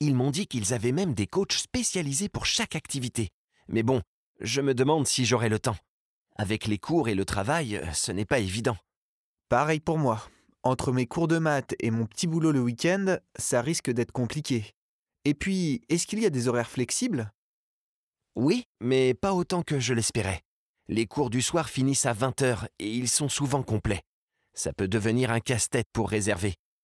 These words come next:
Speaker 1: Il faut vraiment s'y prendre à l'avance.
Speaker 2: Oh, c'est embêtant. Et si on allait voir une autre salle ? Il y en a une plus loin près de la gare, je crois. Peut-être qu'ils auront des horaires plus pratiques.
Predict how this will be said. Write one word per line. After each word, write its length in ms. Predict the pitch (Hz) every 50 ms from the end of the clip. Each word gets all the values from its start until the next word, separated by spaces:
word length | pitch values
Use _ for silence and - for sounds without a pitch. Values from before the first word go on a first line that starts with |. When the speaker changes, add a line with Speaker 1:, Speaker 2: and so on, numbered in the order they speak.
| _ _
Speaker 1:
Il 120 | - - 127
faut 160 | - 165 165
vraiment 320 | 117 113 165 170 156 156
s'y 200 | 135 - - 120
prendre 260 | - - 113 107 -
à 40 | 101
l'avance. 460 | 95 92 80 101 92 82 - - - - _ _ _ _ _ _ _ _ -
Speaker 2:
Oh, 160 | - 127 127 120 120 - - - -
c'est 220 | - - - - 131
embêtant. 480 | 123 139 143 139 147 135 - 120 110 104 - - - _ _ _ _ _ _ _ _ -
Et 80 | 156
si 200 | 151 - - -
on 140 | 240 196 156
allait 160 | 139 131 135
voir 320 | 131 139 190 208 202 170 - -
une 180 | 151 143 147
autre 240 | 160 175 - - 135
salle ? 400 | 120 - - 117 113 104 98 - - _ _ _ _ _ _ _ _ _ _ _ -
Il 120 | 135 151
y 120 | 156 170
en 80 | 180 185
a 80 | 202 208
une 180 | 220 214 180
plus 180 | - - 156 147
loin 260 | 139 139 156 170 160
près 180 | 139 - 131 117
de 60 | 113
la 100 | 120 135
gare, 240 | 117 139 139 135 113
je 100 | 120 113
crois. 320 | - 110 123 120 117 - _ _ _ _ _ _
Peut-être 300 | - - - - 123 123
qu'ils 260 | - - 123 117 113 135
auront 220 | 131 113 143 147
des 180 | 127 120 113 117
horaires 220 | 120 131 147 131
plus 160 | - - 135
pratiques. 500 | - - 196 - - - 269 - - -